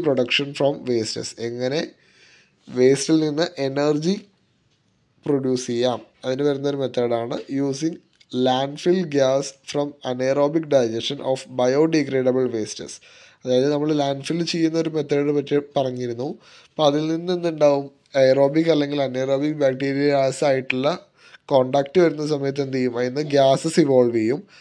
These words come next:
അതിനെന്ത് ചെയ്യാം? നമുക്കൊരു ഫ്യൂവലായിട്ട് യൂസ് ചെയ്യാം. ഇപ്പൊ ഓർഗാനിക് വേസ്റ്റ് സി ഒ ടു എച്ച് ടു ഒ പോലെ എന്ത് വരും? മൈക്രോ ഓർഗാനിസംസ് പ്ലസ്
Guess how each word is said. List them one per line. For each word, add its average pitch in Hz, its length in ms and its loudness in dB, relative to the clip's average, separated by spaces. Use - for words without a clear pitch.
അതിനെന്ത് 160 420 0
ചെയ്യാം? 127 260 2
നമുക്കൊരു 123 380 -4
ഫ്യൂവലായിട്ട് 120 500 2
യൂസ് 123 180 -2
ചെയ്യാം. - 220 -10
ഇപ്പൊ - 200 -4
ഓർഗാനിക് 135 500 0
വേസ്റ്റ് 135 340 2
സി 143 100 0
ഒ - 20 8
ടു 165 100 4
എച്ച് 151 200 0
ടു 143 40 2
ഒ 143 80 6
പോലെ 143 160 4
എന്ത് 139 180 -2
വരും? 131 220 0
മൈക്രോ 127 300 0
ഓർഗാനിസംസ് 131 600 -2
പ്ലസ് 156 260 0